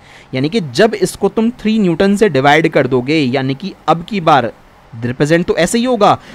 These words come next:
but अब की बार मैंने क्या करा? मैंने इस वाले vector को किससे divide कर दिया? ए वाले vector को।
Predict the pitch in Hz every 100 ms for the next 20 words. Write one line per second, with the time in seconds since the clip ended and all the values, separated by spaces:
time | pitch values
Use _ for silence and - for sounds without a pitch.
0 | - 160 - - 156 170 175 214 214 214
1 | 214 208 226 220 170 151 175 - 202 -
2 | 190 165 151 131 - 143 120 - 190 202
3 | 226 - 233 214 214 202 214 185 220 180
4 | 190 196 202 202 220 226 233